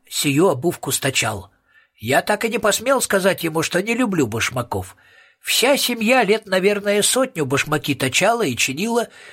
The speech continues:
и вот однажды старейшины позвали меня и открыли, что я найденыш есть.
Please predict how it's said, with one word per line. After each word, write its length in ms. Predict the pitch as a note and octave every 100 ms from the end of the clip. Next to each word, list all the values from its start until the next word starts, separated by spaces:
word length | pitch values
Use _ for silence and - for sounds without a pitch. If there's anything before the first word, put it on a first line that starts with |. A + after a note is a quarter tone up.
| -
и 140 | - D3+
вот 220 | C#4+ G3
однажды 500 | D#3+ D3+ F3+ F3 A3
старейшины 640 | - D#3+ D3+ A3 - G#3+ E3+
позвали 480 | D#3 C#3 E3+ E3
меня 420 | C#3 C#3+ G3 A3 - _ _ _
и 100 | G#3
открыли, 640 | G#3+ - G3+ B3+ B3+ A#3 G#3+
что 220 | - E3+
я 260 | D#3 F#3
найденыш 720 | F#3 F3+ D3+ C3+ G#2 G2 - -
есть. 540 | F#2+ G2+ - -